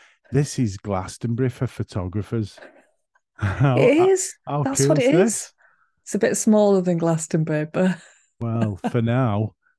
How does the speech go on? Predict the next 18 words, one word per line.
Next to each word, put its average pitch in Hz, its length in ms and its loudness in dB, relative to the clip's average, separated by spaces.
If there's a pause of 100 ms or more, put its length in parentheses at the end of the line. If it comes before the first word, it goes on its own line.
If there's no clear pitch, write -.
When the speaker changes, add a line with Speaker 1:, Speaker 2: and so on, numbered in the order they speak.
Speaker 1:
looking 127 340 0
at 120 80 0
what 120 240 -2
you've 110 200 -4
got, 123 240 -4
three 123 360 -2
days. 117 380 -2
It 139 100 -12 (100)
is 147 140 -12
three 101 200 -10
days. 107 460 -10
No, 123 80 -2
Speaker 2:
I 117 40 -2
know, 135 140 -4
Speaker 1:
four 123 220 0
Speaker 2:
three 214 240 0
Speaker 1:
days. - 40 -4
Speaker 2:
days. 170 380 -4